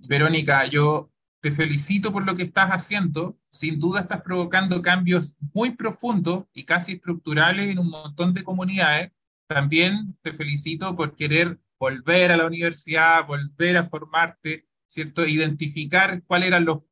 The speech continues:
palos del puente que faltaban, ¿ya? Algunos quizás más difíciles como la finanza, pero qué increíble. Yo creo que de verdad eres un tremendo ejemplo. Yo particularmente me siento orgulloso de que la comunidad de emprendedores te haya elegido a ti por tu espíritu, ¿ya?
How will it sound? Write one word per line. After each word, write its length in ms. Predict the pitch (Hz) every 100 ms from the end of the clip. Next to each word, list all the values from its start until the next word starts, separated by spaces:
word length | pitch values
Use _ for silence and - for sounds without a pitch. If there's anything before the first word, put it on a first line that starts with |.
| _
palos 280 | 190 208 220
del 180 | 196 180
puente 320 | 196 151 175
que 80 | 170
faltaban, 680 | 165 147 180 175 151 175 -
¿ya? 260 | 151 170 160
Algunos 400 | 143 151 175 170
quizás 340 | 151 - 160
más 180 | 160 143
difíciles 520 | 135 151 147 160 160
como 160 | 160 147
la 140 | 143
finanza, 580 | 143 135 147 143 190 190 - _ _ _
pero 200 | - 143 143
qué 80 |
increíble. 600 | 170 175 165 165 151 139
Yo 100 | 135
creo 200 | 147 170
que 100 | 165
de 140 | 156 147
verdad 520 | 139 151 165 180 190
eres 200 | 175 165
un 120 | 165
tremendo 380 | - 147 160 175
ejemplo. 680 | 170 185 185 - 190 202 _ _ _ _ -
Yo 200 | 156 170
particularmente 680 | 147 139 143 151 165 170
me 80 | 160
siento 260 | 143 165 165
orgulloso 460 | 147 143 156 170
de 160 | 160 160
que 80 | 151
la 140 | 143
comunidad 400 | 147 139 139 147
de 60 | 151
emprendedores 480 | 156 147 143 156
te 100 | 156
haya 140 | 151 143
elegido 340 | 139 143 147
a 80 | 139
ti 340 | 143 151 165 _ _ _
por 160 | - 143
tu 100 | 143
espíritu, 640 | 139 156 151 151 165 240 -
¿ya? 340 | 139 147 170